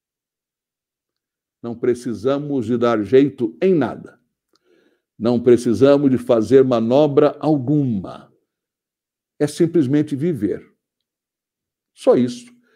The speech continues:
Como Jesus diz, "Nós somos a luz do mundo", isso está lá em Mateus capítulo cinco. Isto é, se nós somos a luz do mundo, se nós estamos iluminando as pessoas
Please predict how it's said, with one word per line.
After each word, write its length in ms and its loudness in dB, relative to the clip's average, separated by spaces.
Como 180 2
Jesus 380 4
diz, 500 0
"Nós 220 0
somos 380 0
a 80 4
luz 260 2
do 120 -2
mundo", 360 -2
isso 200 -10
está 120 -6
lá 160 0
em 40 -2
Mateus 400 2
capítulo 520 -2
cinco. 440 -8
Isto 320 2
é, 200 0
se 160 -4
nós 180 0
somos 300 -2
a 80 6
luz 200 6
do 120 -2
mundo, 360 -2
se 100 -6
nós 180 6
estamos 420 4
iluminando 560 4
as 100 2
pessoas 640 0